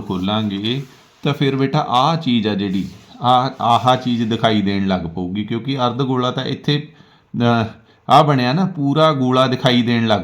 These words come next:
ਪਊਗਾ ਇੱਥੇ। ਆਹ ਚੀਜ਼ ਬੇਟਾ, ਆਹ ਗੋਲਾ ਦਿਖਾਈ ਦਊਗਾ ਇੱਥੇ ਪੂਰਾ, ਠੀਕ ਹੈ, ਕਿਉਂਕਿ ਛੋਟਾ ਗੋਲਾ ਤਾਂ ਬਣਿਆ ਹੋਇਆ, ਅੱਧਾ ਗੋਲਾ ਬਣਿਆ। ਜਦੋਂ ਆਪ ਅੱਧਾ ਖੋਲ ਲਿਆ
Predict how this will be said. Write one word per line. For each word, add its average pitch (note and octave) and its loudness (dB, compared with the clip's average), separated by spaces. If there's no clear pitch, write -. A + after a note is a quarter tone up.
ਪਊਗਾ F#2+ 0
ਇੱਥੇ। F2+ -6
ਆਹ C#3 6
ਚੀਜ਼ B2 0
ਬੇਟਾ, F#2+ -4
ਆਹ D3+ 4
ਗੋਲਾ A#2+ 2
ਦਿਖਾਈ A#2 2
ਦਊਗਾ F#2 0
ਇੱਥੇ F#2 -6
ਪੂਰਾ, F2 -6
ਠੀਕ A2+ -2
ਹੈ, C#3+ -2
ਕਿਉਂਕਿ C3 -2
ਛੋਟਾ B2 0
ਗੋਲਾ B2+ 0
ਤਾਂ C3+ -2
ਬਣਿਆ C3 0
ਹੋਇਆ, C#3+ 2
ਅੱਧਾ C3 2
ਗੋਲਾ C#3 2
ਬਣਿਆ। B2 0
ਜਦੋਂ B2 -2
ਆਪ C3 0
ਅੱਧਾ A2 0
ਖੋਲ G#2+ -4
ਲਿਆ C#3+ 0